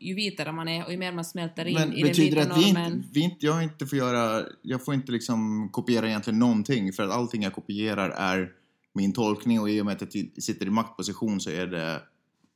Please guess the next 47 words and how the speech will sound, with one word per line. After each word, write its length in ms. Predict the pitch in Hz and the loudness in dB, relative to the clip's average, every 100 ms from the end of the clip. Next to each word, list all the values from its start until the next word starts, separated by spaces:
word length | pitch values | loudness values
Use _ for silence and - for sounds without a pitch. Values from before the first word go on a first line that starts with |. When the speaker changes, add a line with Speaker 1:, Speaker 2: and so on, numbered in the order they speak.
| _ _ - | _ _ -6
Speaker 1:
Ja. 120 | 127 | 0
Speaker 2:
så 60 | |
är 100 | 110 | 2
det 60 | 104 | 0
uppfattat 360 | 98 101 95 92 | -2 -4 -4 -4
som 220 | 98 87 | -4 -4
rasistiskt, 500 | 87 90 - 85 - | -4 -6 -6 -8 -4
Speaker 1:
Korrekt. 220 | 226 214 | -4 -2
Speaker 2:
liksom. 200 | 170 - _ _ _ _ _ _ _ _ _ _ _ _ _ _ _ _ _ _ - | -6 -12 _ _ _ _ _ _ _ _ _ _ _ _ _ _ _ _ _ _ -4
Men 80 | 131 | 6
det 60 | |
är 20 | 147 | 6
ju 60 | 170 | 6
omöjligt. 480 | 139 175 214 82 - - _ _ _ _ _ _ _ _ _ _ _ - | 4 4 2 0 -8 -18 _ _ _ _ _ _ _ _ _ _ _ 0
Du 60 | |
vet, 140 | 170 156 | 0 4
jag 120 | 160 | 4
behöver, 220 | 160 165 | 6 4
jag 100 | 175 | 4
är 80 | 151 | 4
inte 140 | 170 175 | 4 4
längre 240 | 170 160 | 2 2
i 80 | 143 | 0
Thailand 340 | 147 190 190 | 0 0 2
när 80 | 175 139 | 2 2
jag 120 | 123 | 2
sätter 220 | 117 117 | 2 -2
på 140 | 104 | -2
mig 140 | 107 101 | 0 0
thailändska 440 | 127 104 95 98 | 0 -2 -2 -4
fix-, 260 | 95 92 - - | -8 -8 -8 -4
fiskarbyxor. 720 | 113 - 95 90 - 82 92 _ _ _ _ _ _ _ _ - | -4 -2 -4 -4 -4 -8 -8 _ _ _ _ _ _ _ _ -2
Borde 140 | 135 | 0
jag 80 | 131 | 0
sluta 300 | 151 117 175 | -2 -2 -2
med 100 | 175 | 0
det 60 | |
och 60 | 101 | -2
bara 140 | 110 | -2
gå 80 | 104 | -4
omkring 200 | 101 110 | -4 -2
i 40 | 98 | -2
mina 140 | 101 | -2
vanliga 260 | 104 104 131 | -2 -4 -4
fula 260 | 120 85 | -6 -6
shorts? 380 | 87 78 - - _ _ _ _ _ _ _ _ _ _ | -8 -10 -10 -18 _ _ _ _ _ _ _ _ _ _
Speaker 1:
Mm, 240 | 254 220 | -14 -12